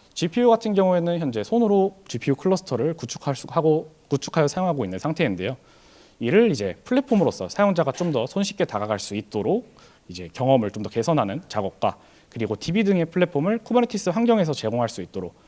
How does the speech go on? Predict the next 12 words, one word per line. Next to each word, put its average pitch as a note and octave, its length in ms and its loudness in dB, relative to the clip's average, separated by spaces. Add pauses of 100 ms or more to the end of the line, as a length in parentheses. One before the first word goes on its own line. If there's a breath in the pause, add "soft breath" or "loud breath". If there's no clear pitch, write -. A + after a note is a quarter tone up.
(160 soft breath)
각종 - 340 -8
피오씨와 G3 560 0
유관 G#2 240 -2
부서와 F#2 300 -6
협업을 F#3 480 -2
진행 G#2 240 -8
중에 G2 160 -8
있습니다. D#2+ 400 -16 (1160)
그리고 C#3 300 0
파스 C4+ 300 2
또한 A3+ 180 6
제공해서 D#3 540 0